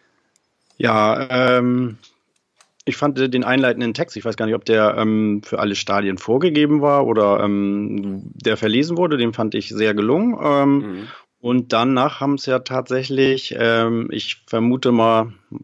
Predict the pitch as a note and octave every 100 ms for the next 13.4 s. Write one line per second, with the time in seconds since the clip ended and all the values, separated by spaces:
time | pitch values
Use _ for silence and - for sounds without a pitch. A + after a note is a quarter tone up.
0 | - G#2 A#2 A2+ A2 A#2 A#2 G#2+ A2+ A2+
1 | - A#2+ A2+ G#2+ G#2+ A#2 A#2+ A#2 - -
2 | B2 C3+ A2+ A2+ A2+ A#2 A2+ A2+ A2+ A#2
3 | - - _ _ G#2 A2 G#2+ A2 - A2+
4 | - - G#2+ G#2+ G#2+ G#2+ G#2 G#2+ - A2+
5 | A2+ A#2 A#2 A2+ - - A#2 - - A2+
6 | A2+ A2 A2 G#2 - G#2 G#2 G#2 G#2 G#2
7 | G2+ G2+ - G#2+ A2 A2 G2 A2 A#2 C3
8 | C3+ C3+ D#3 - F#3 F#3+ G#2+ G#2+ G2 A2
9 | C3+ C3+ B2 - A#2 A#2+ B2 B2 B2+ B2
10 | A2+ - A2 B2 B2 B2+ B2+ B2 B2 -
11 | D3+ - C3 C3 A#2 D3 - B2 G#2+ G#2
12 | G#2+ A2 - A#2 A2 A2 A2 C#3 C#3+ C#3
13 | C3 F#2+ F#2+ F#2+